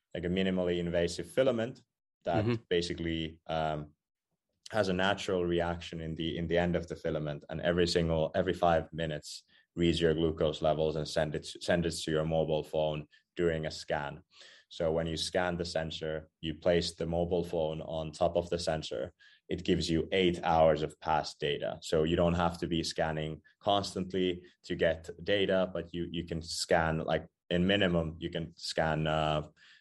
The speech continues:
Speaker 1: three times a day.
Speaker 2: Yeah.
Speaker 1: Um, and that's the glucose part. So
Speaker 2: Right.
Speaker 1: glucose is then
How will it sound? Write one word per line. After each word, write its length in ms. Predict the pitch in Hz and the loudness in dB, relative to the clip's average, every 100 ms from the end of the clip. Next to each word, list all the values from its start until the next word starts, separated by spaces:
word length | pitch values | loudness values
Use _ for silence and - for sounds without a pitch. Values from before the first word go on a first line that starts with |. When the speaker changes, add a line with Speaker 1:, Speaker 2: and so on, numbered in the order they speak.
| _ - | _ -2
Speaker 1:
three 140 | 95 | -2
times 340 | 90 80 78 | 2 0 0
a 40 | 73 | 0
day. 280 | 71 - - _ _ - 110 | 0 0 -4 _ _ -14 -8
Speaker 2:
Yeah. 140 | 98 - - _ _ | -8 -10 -20 _ _
Speaker 1:
Um, 680 | 95 90 87 85 85 85 82 - _ - | -2 2 4 4 0 -2 -6 -14 _ -2
and 460 | 95 95 92 90 90 - _ _ _ _ _ _ _ - | 0 2 0 0 -4 -10 _ _ _ _ _ _ _ 0
that's 280 | 104 120 | 2 2
the 100 | - | -2
glucose 460 | 107 107 98 87 82 | 0 0 0 -2 -2
part. 340 | - 50 87 | -4 -4 -4
So 400 | - 92 85 85 - | -4 -2 0 -2 -4
Speaker 2:
Right. 140 | 110 104 | 0 0
Speaker 1:
glucose 340 | 139 123 101 | 2 2 0
is 120 | 90 | 0
then 360 | 101 101 90 | 2 2 0